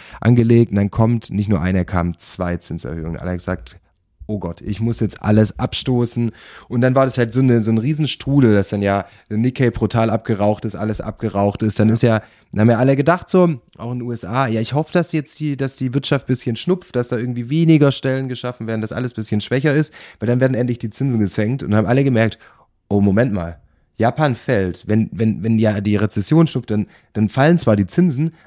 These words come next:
Speaker 1: aber dann, dann sinken ja vielleicht auch die Unternehmensgewinne. Und alle Rezessionsangst, da Abverkauf, dann Nahe Osten, geht's immer weiter, riesen, äh,
Speaker 2: Ja.
Speaker 1: ri-, richtig, richtig kritische Situation, dann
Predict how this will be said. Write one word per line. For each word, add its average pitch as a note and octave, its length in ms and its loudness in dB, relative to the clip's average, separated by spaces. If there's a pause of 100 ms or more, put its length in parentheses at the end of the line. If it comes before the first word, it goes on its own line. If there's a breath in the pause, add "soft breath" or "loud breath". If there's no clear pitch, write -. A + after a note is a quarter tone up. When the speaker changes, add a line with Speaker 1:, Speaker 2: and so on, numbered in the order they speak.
Speaker 1:
aber A#2 160 2
dann, A2 220 6
dann G2+ 200 2
sinken A#2+ 300 2
ja G2+ 140 4
vielleicht G2+ 260 -4
auch F#2+ 80 -6
die G#2 120 -8
Unternehmensgewinne. F#2+ 920 -2
Und - 100 -8
alle A2 300 2
Rezessionsangst, F2 840 -2
da G2+ 180 -2
Abverkauf, G2 720 -6
dann G#2+ 200 2
Nahe G2 320 0
Osten, F2 460 -8 (320 loud breath)
geht's G#2 240 2
immer A2 280 2
weiter, G2 380 2
riesen, G#2+ 380 0
äh, F#2 280 -6
Speaker 2:
Ja. G#2+ 80 -6
Speaker 1:
ri-, G#2 300 -4
richtig, A2 400 -4
richtig A2+ 240 -4
kritische G#2+ 380 -4
Situation, G2+ 720 -4
dann F#2+ 160 -2